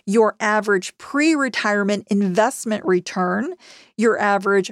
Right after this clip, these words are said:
post-retirement investment return, and also the state where you live. Um, some states are a lot more expensive than others, and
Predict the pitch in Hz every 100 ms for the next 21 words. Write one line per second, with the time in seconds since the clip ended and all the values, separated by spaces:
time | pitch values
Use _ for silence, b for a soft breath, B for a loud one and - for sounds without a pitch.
0 | - - - 180 349 - - 233 240 208
1 | 190 190 190 185 196 190 185 180 196 185
2 | 185 214 190 185 190 - B - - 466
3 | - 247 226 226 - 95 - 262 - 262
4 | 233 208 226 214 208 202 240 220 - -
5 | 202 - 196 190 185 190 202 196 196 -
6 | 202 233 - 185 180 180 190 202 196 208
7 | 214 - 202 190 226 208 214 226 254 180
8 | 190 - 196 190